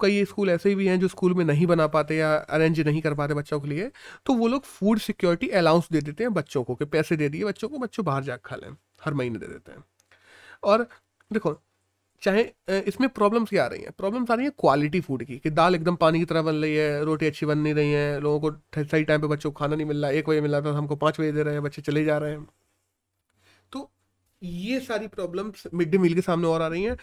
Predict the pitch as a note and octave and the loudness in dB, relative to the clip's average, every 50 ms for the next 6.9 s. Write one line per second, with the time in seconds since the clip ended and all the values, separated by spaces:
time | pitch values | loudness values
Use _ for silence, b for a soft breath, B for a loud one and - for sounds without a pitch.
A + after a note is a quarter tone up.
0 | B B B B B G3+ G3+ G#3+ G3+ - A3+ - _ - - E3+ G3 - - - | B B B B B 2 2 2 0 -2 -6 -6 _ 2 4 4 4 4 0 0
1 | F3 E3 D#3+ E3 E3+ E3 - D#3 D3 D3 D3 D3+ - D#3+ D#3+ D#3 - _ _ - | 2 4 6 6 4 4 2 -2 -4 -4 -4 -4 -2 -2 -2 -2 -4 _ _ 0
2 | E3 E3 D#3+ - - E3+ D#3+ D#3 D#3 D#3 - - E3 D#3 D3 - - D3+ D3 D3+ | 2 2 2 0 -2 -2 0 0 0 0 -2 -2 -2 -2 -2 -4 -6 -8 -8 -6
3 | - D3 D3+ D3+ D3+ D#3+ D3+ - - C#3+ C#3 C#3 D3 C#3+ - - D3+ - - D3+ | -6 -6 -6 -6 -6 -10 -12 -8 -6 -4 -2 0 0 -2 -2 -4 -6 -4 -4 -6
4 | D3 - - D3 D3 D3 - D3+ D3 - D3 C#3+ C#3+ D3 D3 D3+ D3+ - D#3+ D3+ | -6 -6 -10 -12 -12 -10 -10 -12 -12 -8 -8 -8 -6 -6 -6 -6 -6 -4 -6 -6
5 | D3+ - D3+ D3 D3 - D3+ D3 C#3+ C#3+ D3 D3+ - D3+ C#3+ D3 C#3+ C#3+ D3 D#3 | -6 -6 -10 -10 -8 -8 -8 -6 -6 -6 -6 -6 -6 -6 -6 -4 -6 -6 -6 -6
6 | D3 D#3+ D#3 - - - D3 D3 - D3 C#3+ C#3 - - D3 D3 _ | -4 -4 -4 -6 -6 -8 -8 -8 -6 -8 -8 -8 -8 -12 -16 -18 _